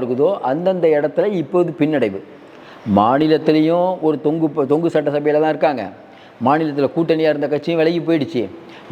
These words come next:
ஏற்கனவே விவசாயிகள் பிரச்சனை, அது இல்லாம பஞ்சாப்ல இருக்கக்கூடியவங்க மொத்தமா மாறினது, இதையெல்லாம் வைத்து பார்க்கும்போது ஈஸியா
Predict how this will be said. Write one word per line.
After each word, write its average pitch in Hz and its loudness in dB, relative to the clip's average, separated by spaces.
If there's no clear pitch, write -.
ஏற்கனவே 156 2
விவசாயிகள் 156 0
பிரச்சனை, 147 -4
அது 143 2
இல்லாம 156 2
பஞ்சாப்ல 156 2
இருக்கக்கூடியவங்க 147 -2
மொத்தமா 151 0
மாறினது, 143 -2
இதையெல்லாம் 202 2
வைத்து 160 0
பார்க்கும்போது 135 -2
ஈஸியா 240 0